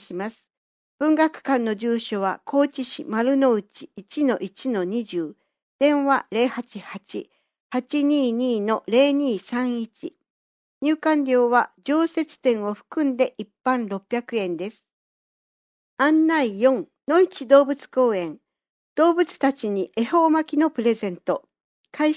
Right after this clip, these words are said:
催は二月一日日曜日の午後一時二十分から。飼育係特製の恵方巻きを動物たちにプレゼントします。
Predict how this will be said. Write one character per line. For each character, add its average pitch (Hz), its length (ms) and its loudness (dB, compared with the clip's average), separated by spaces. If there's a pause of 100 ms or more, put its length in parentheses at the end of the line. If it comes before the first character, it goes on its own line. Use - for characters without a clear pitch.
催 277 220 4
は 262 240 2
二 233 160 -2
月 311 160 2 (240)
一 277 240 -4
日 262 300 -2
日 240 320 -4
曜 302 180 4
日 220 140 -6
の 208 220 -2 (360)
午 311 140 -2
後 262 200 2
一 285 280 -4
時 226 160 -6
二 202 160 -4
十 302 100 2 (160)
分 233 160 -4
か - 140 -10
ら。 175 180 -6 (800)
飼 349 160 4
育 339 220 -2
係 285 400 0
特 - 320 -12
製 302 160 2
の 277 180 4
恵 269 80 2
方 285 260 0
巻 277 220 -2
き 254 120 -4
を 247 180 2 (400)
動 320 160 6
物 359 120 0 (120)
た 269 120 0
ち 269 140 -10
に 190 160 -4
プ - 140 -6
レ 285 140 2
ゼ 277 120 0
ン 214 80 -2
ト 208 100 -6
し - 160 -14
ま 190 160 -6
す。 - 60 -16